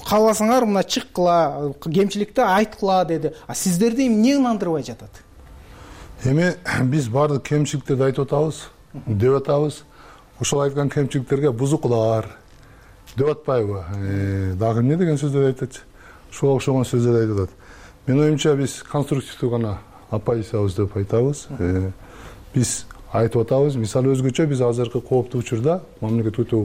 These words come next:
Speaker 2: кооптуу учур. Э, мына сырткы кысымдар ачык болуп атат.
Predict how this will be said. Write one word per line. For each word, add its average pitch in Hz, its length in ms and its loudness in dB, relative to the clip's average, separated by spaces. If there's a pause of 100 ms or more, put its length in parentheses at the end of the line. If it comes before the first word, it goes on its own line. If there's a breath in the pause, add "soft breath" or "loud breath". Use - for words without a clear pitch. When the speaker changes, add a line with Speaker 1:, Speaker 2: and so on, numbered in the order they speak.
Speaker 2:
кооптуу 120 400 0
учур. 101 240 -6 (1040 loud breath)
Э, 107 300 2
мына 123 240 2
сырткы 165 580 0 (280)
кысымдар 135 520 2
ачык - 240 -4
болуп 107 300 0
атат. 101 160 -4